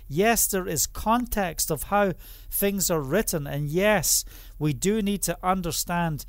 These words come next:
the context, but when we're moving in prophetic, uh,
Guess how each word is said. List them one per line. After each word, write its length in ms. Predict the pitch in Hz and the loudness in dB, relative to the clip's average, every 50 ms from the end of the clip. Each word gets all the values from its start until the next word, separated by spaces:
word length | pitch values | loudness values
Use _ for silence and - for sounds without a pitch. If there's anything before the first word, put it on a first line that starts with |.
| - - - - - - | -14 -16 -16 -16 -10 -6
the 140 | 131 139 139 | -4 -4 -4
context, 920 | - - - - 208 233 247 254 - - 196 165 143 135 - - - - | -4 -4 -2 2 4 4 2 2 0 0 0 0 0 -2 -2 -4 -4 -4
but 120 | - 165 165 | -4 -4 -2
when 160 | 160 175 175 | 0 0 0
we're 160 | 175 180 175 | 2 2 0
moving 460 | 170 170 180 208 226 226 214 214 185 | 0 0 0 0 0 0 -2 -2 -2
in 140 | 180 175 160 | -2 -4 -4
prophetic, 920 | - - - - 165 151 - - - 190 196 202 196 190 165 - - - - - - - - - - - | -6 -8 -4 -4 -2 -2 -2 -2 0 0 2 2 2 0 -2 -4 -6 -14 -14 -14 -16 -18 -18 -14 -6 0
uh, 200 | 151 151 151 139 | 2 2 4 2